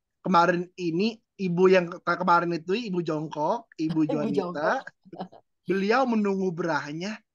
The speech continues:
Speaker 1: lama sekali. Bajunya, bajunya belum mau beli, tapi sudah beli bra.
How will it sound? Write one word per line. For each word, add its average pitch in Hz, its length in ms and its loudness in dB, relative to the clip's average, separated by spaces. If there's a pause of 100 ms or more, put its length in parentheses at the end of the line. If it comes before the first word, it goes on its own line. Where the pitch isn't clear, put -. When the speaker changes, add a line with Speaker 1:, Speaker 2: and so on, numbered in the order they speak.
(160)
Speaker 1:
lama 226 440 2
sekali. 254 720 -2 (480)
Bajunya, 202 720 -2 (160)
bajunya 196 480 -2
belum 190 400 -2
mau 185 200 0
beli, 202 480 -6
tapi 165 200 -10
sudah 165 240 -4
beli 151 320 -2
bra. 135 320 -6